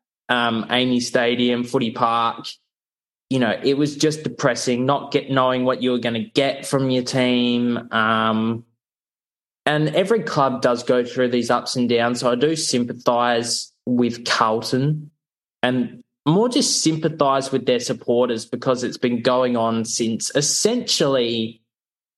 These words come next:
two thousand and two, two thousand and three with, you know, the salary cap scandal, essentially, that, that happened. So,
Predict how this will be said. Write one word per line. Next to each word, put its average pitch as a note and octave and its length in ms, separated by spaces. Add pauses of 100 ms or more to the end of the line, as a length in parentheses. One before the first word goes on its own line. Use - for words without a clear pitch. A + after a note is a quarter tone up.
(140)
two D#3 300
thousand C3+ 480
and A#2 220
two, B2+ 600
two B2+ 180
thousand B2 400
and A#2 160
three B2 640
with, A#2 400
you B2 160
know, A#2 140
the A2+ 120
salary A#2+ 540
cap A#2 420 (460)
scandal, C3 800 (100)
essentially, C3 580
that, B2 320 (100)
that B2+ 180
happened. C#3+ 460
So, C3 520